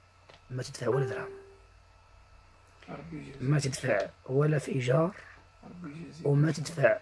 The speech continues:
Speaker 1: ولا في رقية ولا في حجامة ولا في علاجات.
Speaker 2: ربي يجازيك.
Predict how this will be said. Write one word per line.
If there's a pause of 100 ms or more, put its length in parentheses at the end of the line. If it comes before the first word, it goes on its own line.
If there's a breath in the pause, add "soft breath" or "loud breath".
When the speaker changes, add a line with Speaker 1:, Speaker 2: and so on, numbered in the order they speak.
Speaker 1:
ولا
في
رقية (160)
ولا
في
حجامة
ولا
في
علاجات. (140)
Speaker 2:
ربي
يجازيك.